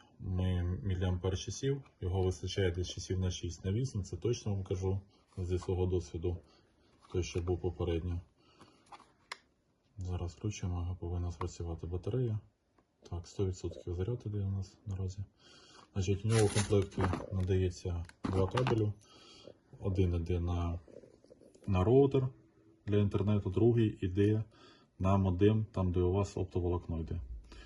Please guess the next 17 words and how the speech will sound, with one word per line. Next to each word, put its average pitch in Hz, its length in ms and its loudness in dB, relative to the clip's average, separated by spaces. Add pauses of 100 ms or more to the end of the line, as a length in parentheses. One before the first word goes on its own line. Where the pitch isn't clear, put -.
(280)
Один 92 240 4
на 90 100 4
дев'ять, 123 500 6
один 90 220 -2
на 92 100 2
дванадцять 90 540 -2
ватт 82 220 -6
іде, 85 300 -6
як 82 120 -6
правило. 85 400 -4 (640)
Також 101 300 0
в - 40 -16
комплекті 110 460 0
у 92 100 2
нас 92 260 -2
іде 101 320 4 (1200)
зарядний 92 640 0